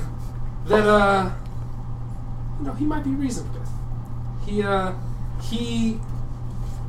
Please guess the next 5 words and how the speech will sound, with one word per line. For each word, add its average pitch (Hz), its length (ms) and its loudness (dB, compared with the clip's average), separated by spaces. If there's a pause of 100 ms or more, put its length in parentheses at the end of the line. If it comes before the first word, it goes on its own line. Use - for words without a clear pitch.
(1080)
he 247 300 4
wants 247 480 4
anything 285 640 4
as 175 220 0
long 214 580 4